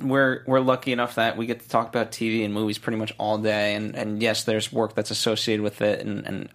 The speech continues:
it's as hard as it may be, you know, at the end of the day, we're not in the position of these people, and so, like, that, that's their one escape.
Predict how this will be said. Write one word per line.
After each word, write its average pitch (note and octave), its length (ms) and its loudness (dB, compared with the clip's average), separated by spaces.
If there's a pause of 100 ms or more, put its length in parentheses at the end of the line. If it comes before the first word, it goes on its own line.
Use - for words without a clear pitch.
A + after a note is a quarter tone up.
(120)
it's - 260 -8
as G#2 220 0
hard A2+ 280 4
as A2 80 -4
it G#2 80 -2
may G2 140 -4
be, A#2 420 0 (420)
you D#3 120 0
know, A#2 160 2
at - 160 -2
the D#3 80 0
end D3 140 2
of C3 60 0
the B2+ 120 2
day, A#2+ 160 4
we're A2 140 0
not A2+ 320 2 (300)
in A#2+ 260 2
the A#2 40 4
position A2+ 400 0
of G#2 100 0
these G3+ 220 0
people, B2+ 320 0
and A#2+ 120 0
so, C3 160 4
like, B2+ 320 4
that, - 320 -4
that's G3+ 240 0
their F#3 200 2
one A3 360 2
escape. A3+ 760 -2